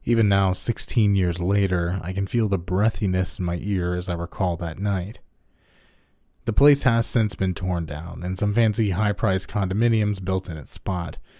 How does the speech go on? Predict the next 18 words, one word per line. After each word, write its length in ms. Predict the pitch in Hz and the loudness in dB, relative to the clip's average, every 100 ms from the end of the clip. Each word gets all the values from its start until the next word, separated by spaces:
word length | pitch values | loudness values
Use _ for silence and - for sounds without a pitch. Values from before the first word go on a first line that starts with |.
| - - _ - | -20 -20 _ -6
By 80 | 117 | -2
some 200 | - 170 | 2 2
sort 180 | 190 185 | 4 2
of 140 | 151 | 0
coincidence, 840 | - 117 117 - 98 95 90 - - | 0 2 2 2 0 0 -2 -6 -8
I 60 | |
happened 360 | 98 113 - 104 | -2 -2 0 0
to 60 | 95 | 0
drive 320 | 101 101 95 | 2 2 2
down 240 | 101 98 | 0 0
twenty-one 400 | - 101 95 92 | -2 -2 0 0
hundred 320 | 90 92 87 | -2 -2 -4
South 300 | - 104 101 | -2 0 0
one 160 | 98 87 | -2 -2
day 180 | 90 90 | 0 0
many 220 | 95 92 | 0 0
years 320 | 87 85 85 | 0 -2 -2
later. 480 | 92 98 92 85 | 0 2 0 -2